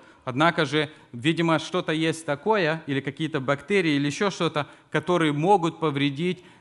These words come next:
состоянию здоровья человека и также самому кораблю. Существуют целые департменты, которые отвечают о чистоте и, э, санитарности любого корабля.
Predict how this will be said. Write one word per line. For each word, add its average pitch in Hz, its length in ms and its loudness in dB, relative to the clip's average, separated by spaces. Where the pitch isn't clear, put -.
состоянию 151 760 0
здоровья 147 460 2
человека 156 680 -2
и 139 80 -6
также 139 360 0
самому 131 480 -2
кораблю. 143 500 -2
Существуют 160 680 -2
целые 196 480 2
департменты, 147 840 2
которые 180 480 2
отвечают 139 800 0
о 160 420 4
чистоте 180 800 -2
и, 160 320 0
э, 127 260 2
санитарности 139 960 2
любого 120 400 0
корабля. 120 560 0